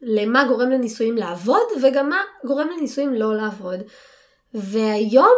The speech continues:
ג'ון גוטמן טוען שהוא י-, הוא יכול לראות זוג למשך שעה,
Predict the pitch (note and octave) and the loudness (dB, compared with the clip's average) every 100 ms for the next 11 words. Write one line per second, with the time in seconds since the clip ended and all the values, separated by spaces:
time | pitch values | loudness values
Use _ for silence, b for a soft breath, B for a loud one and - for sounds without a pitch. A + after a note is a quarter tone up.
0 | D#4+ C#4+ D#4 D4 C#4+ D4 F4 C#4+ A#3 D4 | 4 2 2 2 0 0 -4 -2 0 0
1 | D4 C#4 A3+ G#3+ - B3 - F4+ F4+ D4+ | 0 -2 -2 -2 2 2 2 -4 -2 0
2 | C#4 G#3+ B3+ D4 C#4 B3+ C4 D4 - - | 0 -2 -2 0 0 2 -2 -4 -10 -10
3 | G#3+ A#3+ | -4 -2